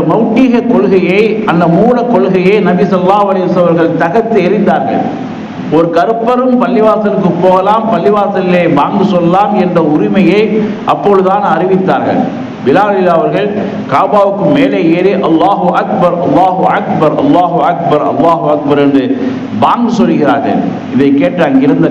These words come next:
காபிர்கள், "இந்த மாதிரி ஒரு கடுமையான, கொடுமையான காட்சியை என் தந்தை பார்க்காமல் சென்று விட்டாரே, அவர் பாக்கியம் பெற்று விட்டார்" என்று அந்த பிலால் ரலியல்லாஹுடைய பாங்கை கூட கேவலமாக பேசினார்கள்.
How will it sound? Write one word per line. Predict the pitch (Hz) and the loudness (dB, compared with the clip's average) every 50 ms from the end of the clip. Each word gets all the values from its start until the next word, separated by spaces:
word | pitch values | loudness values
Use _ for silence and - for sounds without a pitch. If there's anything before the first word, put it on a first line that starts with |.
| - - | 0 0
காபிர்கள், | - - - - 160 147 143 - - - - - - - - - - - - - - - - - - - - - - - - - - - - - - 139 | 0 0 0 0 0 0 0 0 0 0 -2 -4 -4 -6 -8 -10 -12 -12 -14 -12 -12 -14 -14 -14 -14 -14 -14 -14 -14 -14 -14 -14 -14 -14 -10 -4 -2 0
"இந்த | 165 170 175 | 2 2 2
மாதிரி | 165 175 226 233 233 233 214 202 | 2 2 2 2 2 0 0 0
ஒரு | 185 175 - | 0 0 0
கடுமையான, | - - - - 214 214 208 214 214 214 226 226 220 220 - - | 0 -2 0 0 0 0 2 2 2 2 2 0 0 0 0 0
கொடுமையான | 180 180 214 220 220 220 226 226 226 226 220 220 226 220 | 0 2 2 0 0 0 0 2 2 0 0 0 0 0
காட்சியை | - 202 202 - - 202 202 190 165 - - - - - - - - - - - - - - - - | 0 0 0 -2 -2 0 2 2 2 0 -2 -4 -6 -6 -6 -8 -10 -10 -12 -12 -12 -12 -12 -6 -2
என் | 135 151 151 156 151 | 0 2 2 2 0
தந்தை | 170 175 - - 233 233 214 220 220 214 | 0 0 0 0 0 0 0 0 0 0
பார்க்காமல் | 214 208 - 208 214 202 202 202 196 190 - 185 | 0 0 0 0 0 0 0 0 0 0 0 0
சென்று | 185 175 175 175 | -2 -2 0 0
விட்டாரே, | 170 165 160 156 165 151 143 151 147 156 - - - - - - - - - - - - - - | 0 0 0 0 0 0 0 0 -2 -2 -4 -4 -4 -6 -6 -8 -10 -12 -12 -12 -12 -10 -4 -2
அவர் | 113 135 151 139 | 0 0 0 0
பாக்கியம் | 135 147 165 202 196 202 208 196 185 | 0 -2 -2 -2 0 0 0 2 2
பெற்று | 170 170 170 170 156 | 0 0 0 0 0
விட்டார்" | 147 135 - - - - - - - - - - - - - 131 165 | 0 0 0 0 0 -2 -2 -4 -4 -6 -6 -8 -10 -6 -4 -2 0
என்று | 175 196 196 190 170 147 127 - - - - - - - - - - | 2 2 2 2 2 2 0 0 -2 -2 -4 -4 -4 -6 -6 -4 -2
அந்த | 139 165 175 | 0 0 0
பிலால் | - 151 165 196 226 240 240 | 0 0 2 2 2 2 2
ரலியல்லாஹுடைய | 233 226 220 226 208 202 202 196 190 180 175 - - | 0 0 0 0 0 0 0 0 0 0 0 0 0
பாங்கை | - 170 - - 202 202 196 | 0 0 0 0 0 0 0
கூட | - 190 185 190 190 185 - | 0 0 0 0 0 0 0
கேவலமாக | 156 160 175 180 180 165 170 170 160 156 156 147 - | 0 2 2 2 0 0 0 0 0 0 -2 -2 0
பேசினார்கள். | 135 123 127 127 113 104 101 - - - - - | 0 0 0 0 0 0 0 0 0 -2 -2 -4